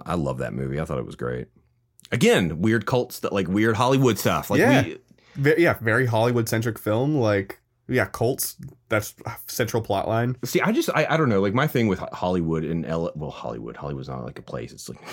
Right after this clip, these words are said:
Speaker 1: <laughs>
Speaker 2: Right, it's a
Speaker 1: Everybody, "I'm going to Hollywood." It's not called
Speaker 2: institution.
Speaker 1: Hollywood. It's not called Hollywood. It's L A. Um, <laughs> when I, I went out the first time was right out of, like,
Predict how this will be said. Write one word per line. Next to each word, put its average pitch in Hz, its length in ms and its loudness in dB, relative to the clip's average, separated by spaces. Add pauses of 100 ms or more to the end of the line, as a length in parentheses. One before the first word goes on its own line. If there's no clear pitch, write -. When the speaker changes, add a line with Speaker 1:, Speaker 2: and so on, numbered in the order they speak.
Speaker 1:
<laughs> - 220 -16
Speaker 2:
Right, 117 320 4
it's 110 200 -2
a 92 220 2
Speaker 1:
Everybody, 160 360 6 (160)
"I'm 226 80 6
going 233 140 6
to 160 60 8
Hollywood." 147 380 6
It's 123 80 2
not 127 120 2
called 147 140 4
Speaker 2:
institution. 147 280 6
Speaker 1:
Hollywood. 107 340 4 (480)
It's - 140 -16
not 113 100 0
called 127 180 0
Hollywood. 95 340 0
It's 95 100 -8
L 92 180 -4
A. 71 160 -8 (420)
Um, 90 340 2 (460)
<laughs> - 440 -20
when 101 120 0
I, 120 140 4
I 120 120 -2
went 139 200 2
out 98 280 -2
the 90 160 -2
first 95 200 -2
time 87 160 0
was 80 140 -2
right 85 140 0
out 82 200 -2
of, 76 300 -6
like, 69 240 -6